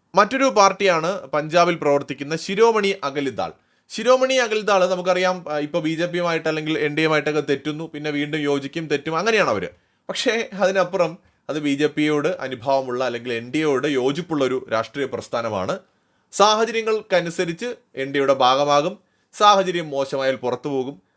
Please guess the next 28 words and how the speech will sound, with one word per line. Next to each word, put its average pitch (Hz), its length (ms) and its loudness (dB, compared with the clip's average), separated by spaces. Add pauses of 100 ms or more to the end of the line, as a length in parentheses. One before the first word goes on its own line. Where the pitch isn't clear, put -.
(120)
വീണ്ടും 180 300 2
എൻ 135 120 0
ഡി 139 60 0
എയിലേക്ക് 139 320 2
വരും. 113 260 -4
ഇതാണ് 202 440 2
ശിരോമണി 180 480 0
അകലിദൾ 143 560 -2
എന്ന് 135 140 -6
പറയുന്ന 123 220 -4
പാർട്ടിയുടെ 117 480 -2
ഒരു 117 240 -2 (320)
യാഥാർത്ഥ്യം 123 480 2
എന്ന് 113 120 -8
പറയുന്നത്. 107 400 -4
ബി 180 140 -10
ജെ 151 140 -2
പിയുടെ 143 240 0
ഒരു 135 80 0
ബി 120 240 -6
ടീമാണ്. 120 420 -4
ഐ 123 140 0
എൻ 135 100 -4
ഡി 135 60 -2
എ 135 100 2
മുന്നണിയിൽ 120 480 -4 (280)
ഇവരെ 151 260 4
നമുക്ക് 131 320 -2